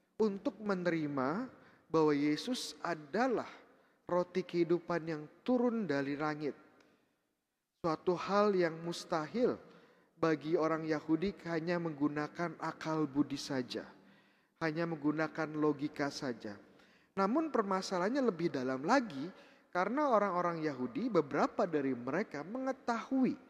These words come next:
track recordnya Yesus, mengetahui background keluarganya Yesus. Lah, ini kan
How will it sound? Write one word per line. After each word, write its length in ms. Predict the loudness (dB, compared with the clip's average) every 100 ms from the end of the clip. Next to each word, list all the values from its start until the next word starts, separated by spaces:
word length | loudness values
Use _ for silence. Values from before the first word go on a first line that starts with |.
| -20 _ _ _ _ -2
track 320 | 0 0 -2
recordnya 680 | 0 0 0 -2 -2 -6 -4
Yesus, 720 | -2 -2 -4 -8 -12 -14 -16 -18 _ _ _ -2
mengetahui 800 | 0 2 2 2 0 0 2 0 -2 -10 -20
background 880 | 4 4 4 -2 2 4 4 0 -8 4
keluarganya 720 | 8 10 10 6 2 0 0
Yesus. 760 | -2 -2 -2 -8 -10 -10 -12 -18 _ _ _ _ _
Lah, 160 | -6 -6 -12 _ _ _ -2
ini 240 | 0 0
kan 400 | 2 0 -2 -8